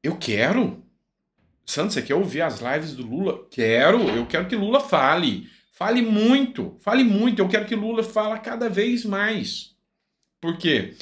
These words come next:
Porque as falas do Lula repercutem. E a maioria das vezes, negativamente. Lembra das falas do Lula contra o Moro? Nem a esquerda gostou.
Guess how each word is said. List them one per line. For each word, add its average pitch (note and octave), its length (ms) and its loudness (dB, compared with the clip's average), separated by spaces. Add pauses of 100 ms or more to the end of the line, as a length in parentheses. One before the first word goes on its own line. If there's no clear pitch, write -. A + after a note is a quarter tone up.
(340)
Porque C3+ 220 0
as C#3 200 2
falas G#3 560 2
do D#3+ 120 -2
Lula D3+ 320 -2
repercutem. D3 840 -10 (460)
E A2 100 -4
a A2+ 40 0
maioria A#2+ 340 2
das G2 200 -2
vezes, B2 500 -2 (140)
negativamente. B2+ 1300 -4 (280)
Lembra F3+ 320 0
das B2+ 240 0
falas G#2+ 400 0
do A2+ 100 -6
Lula G#2 280 -4
contra G2 300 -10
o G2+ 40 -6
Moro? B2+ 380 0 (520)
Nem D#3+ 180 2
a - 20 2
esquerda D#3+ 440 0
gostou. C3+ 600 -6